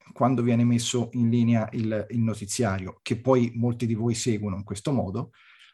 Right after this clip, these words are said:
ma io posso anche aprirmi il mio dispositivo, andare nei, nel nostro podcast,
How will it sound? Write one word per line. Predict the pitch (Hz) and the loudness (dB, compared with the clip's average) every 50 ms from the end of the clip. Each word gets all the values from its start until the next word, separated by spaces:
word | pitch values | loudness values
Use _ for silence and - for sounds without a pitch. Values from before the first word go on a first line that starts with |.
| _ | _
ma | - 175 | 2 4
io | 208 | 4
posso | - 170 160 - - 151 | 6 4 2 2 4 6
anche | 160 175 175 160 - 170 | 6 6 6 4 4 2
aprirmi | 151 - 180 190 175 156 127 131 131 | 2 4 4 4 4 4 4 4 2
il | 120 | 2
mio | 123 139 156 147 | 2 2 0 0
dispositivo, | 127 120 120 - 147 151 180 190 196 180 170 170 165 180 202 196 | 0 -2 0 0 2 4 2 2 2 2 2 4 4 6 6 6
andare | 165 139 147 147 135 127 | 6 6 6 6 6 4
nei, | 123 131 160 175 - _ _ | 4 2 0 -2 -2 _ _
nel | - 147 139 131 131 | -4 0 0 2 2
nostro | 117 117 127 131 139 143 131 - 208 226 | 2 0 2 2 2 0 0 0 -2 0
podcast, | - 160 127 120 120 - 175 190 196 - - - | 2 4 4 2 2 2 2 2 2 0 -6 -14